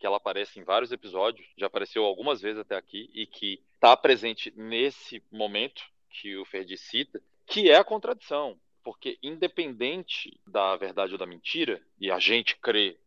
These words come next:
sim, numa condução mentirosa dele, o que tá presente é a contradição, é, e aparece em outros momentos. Na hora que ele fala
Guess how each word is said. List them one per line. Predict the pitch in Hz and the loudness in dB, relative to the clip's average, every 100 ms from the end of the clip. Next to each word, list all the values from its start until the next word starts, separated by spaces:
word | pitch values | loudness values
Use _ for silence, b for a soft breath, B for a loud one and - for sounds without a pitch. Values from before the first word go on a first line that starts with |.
| _ - | _ -20
sim, | - - 113 95 _ | -20 -16 -14 -14 _
numa | - 92 95 87 | -18 -14 -10 -8
condução | 104 90 - 98 | -8 -8 -8 -8
mentirosa | 92 92 - 87 107 113 90 | -8 -10 -4 4 6 6 2
dele, | 101 147 113 - _ | -4 -4 -6 -16 _
o | 117 | -10
que | - | -4
tá | 156 | -2
presente | 160 139 127 175 | 0 -2 -4 -4
é | |
a | 170 | -4
contradição, | 180 202 - - 98 - - | -4 -6 -6 -8 -10 -10 -2
é, | 110 | 0
e | 120 104 | 2 0
aparece | 107 120 127 - 131 | 0 0 -2 -4 -6
em | |
outros | 110 - 98 | -8 -8 -10
momentos. | 104 92 85 78 - - _ 92 | -8 -8 -12 -16 -20 -20 _ -4
Na | |
hora | 98 | -4
que | 95 | -2
ele | 110 98 | -4 -2
fala | 110 104 95 | 0 2 0